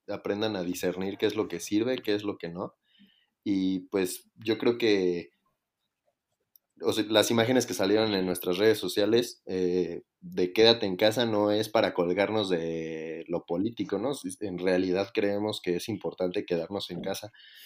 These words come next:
Y a lo mejor nos puede pasar, ¿no? Que ya queremos ver a alguien o que ya queremos salir y, no, pues, a lo mejor yo puedo ver a mi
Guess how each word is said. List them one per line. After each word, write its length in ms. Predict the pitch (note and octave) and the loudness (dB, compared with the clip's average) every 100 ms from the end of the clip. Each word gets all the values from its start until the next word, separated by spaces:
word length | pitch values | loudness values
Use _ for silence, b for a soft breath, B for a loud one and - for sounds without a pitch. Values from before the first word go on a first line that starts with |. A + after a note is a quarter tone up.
| B B - | B B 2
Y 60 | |
a 40 | G#2 | 4
lo 80 | G2 | 4
mejor 380 | F#2+ A2+ A#2 A#2 B - | 6 6 4 0 B -6
nos 160 | G#2+ | -6
puede 240 | - A2 A2+ | 4 6 6
pasar, 320 | F#2+ F2+ G2+ | 4 2 0
¿no? 180 | G#2 C#3 | 0 2
Que 120 | G2+ | 2
ya 160 | F#2+ F#2+ | 2 4
queremos 360 | G2 F#2+ F#2+ | 2 2 2
ver 160 | F#2 F2+ | 4 4
a 160 | E2 | 2
alguien 280 | F2+ G2 F#2 | 2 0 -2
o 80 | F2 | -4
que 120 | F2 | -2
ya 140 | F2 F2+ | -2 -2
queremos 320 | F#2 F#2 F2 | -2 -4 -6
salir 480 | E2+ F#2 G#2 G#2 G#2 | -8 -4 0 0 2
y, 280 | F#2 E2 - F2+ | 0 -2 -6 -8
no, 220 | G2+ G2+ | -4 -4
pues, 140 | - | -4
a 60 | G2 | -2
lo 80 | F2+ | -2
mejor 220 | F#2 G2 | 0 0
yo 120 | G2+ | 2
puedo 200 | G#2 G2 | 4 2
ver 120 | F#2+ G2 | 4 2
a 100 | G2 | 0
mi 160 | F#2 | -4